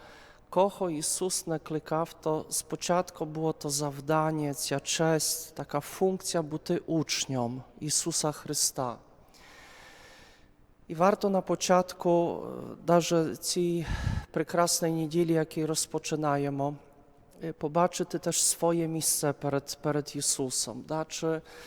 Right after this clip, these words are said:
czy ja je dla Jezusa, czy, czy poczuwaję się przed Jezusem uczniom, czy lisze parafianinom,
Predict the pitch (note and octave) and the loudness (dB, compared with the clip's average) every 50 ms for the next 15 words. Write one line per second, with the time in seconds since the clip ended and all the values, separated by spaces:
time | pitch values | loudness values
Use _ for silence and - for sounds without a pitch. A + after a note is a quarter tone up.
0 | - - - - - - - - - - - - _ _ - - - - - - | -18 -18 -18 -18 -18 -18 -18 -20 -20 -20 -20 -20 _ _ -20 -20 -20 -20 -20 -20
1 | - - - - - _ _ - - - - E3+ E3 F#3 F#3+ F#3+ F#3 F3 F3 E3+ | -20 -20 -20 -20 -20 _ _ -10 -6 -2 0 2 4 4 6 6 4 4 4 2
2 | E3+ D#3 D3+ D#3+ E3 D#3+ D#3+ D#3 D#3 - - - - F#3+ F#3 - - - E3 D#3 | 2 2 0 0 2 2 2 0 0 0 0 0 0 -2 -2 0 0 0 0 -2
3 | - - - D#3+ C#3+ - - - F#3+ - - E3+ - - F3 D#3 E3 F3 F#3 F#3+ | -2 -2 -2 -2 -2 -2 -4 -6 -4 -2 -4 -4 -2 -2 -4 0 2 2 2 2
4 | F3+ E3+ - - - E3 - - E3 E3 D#3 - - D#3+ D3+ - - F#3 F3 - | 2 0 0 -2 -2 -2 -2 -2 -2 -2 -2 -4 -4 -4 -4 -4 -2 -2 -2 -2
5 | - D#3 D3 D3+ - - E3+ F3+ F3 - - - - F3 F3+ F3+ F#3 F#3+ F#3+ F3+ | -2 -2 -2 -4 -4 -4 -2 -2 -2 -2 -4 -4 -2 0 0 0 0 -2 -6 -8
6 | F3 - - - - - - - - - _ _ - - - E3+ D#3+ E3 E3+ E3 | -10 -14 -18 -20 -20 -20 -20 -20 -20 -20 _ _ -6 -4 -2 0 2 2 0 0
7 | - - - D#3+ D#3 D#3 D#3 D#3 D3 - - - - - - - - - - - | 0 0 2 2 2 2 2 0 -4 -8 -14 -20 -20 -20 -20 -20 -20 -20 -20 -20
8 | - _ - - _ _ - - _ _ _ - - - - - - - - - | -20 _ -20 -20 _ _ -20 -20 _ _ _ -20 -20 -20 -20 -20 -20 -20 -20 -20
9 | - _ _ - _ - D#3 D#3+ E3 D#3+ - - E3 D#3+ E3 E3 F3 E3+ E3 D#3+ | -20 _ _ -14 _ 2 4 4 4 4 2 2 0 2 2 0 0 0 0 2
10 | D#3 D3+ D3 D3 D3 D3 | 2 2 0 0 -4 -6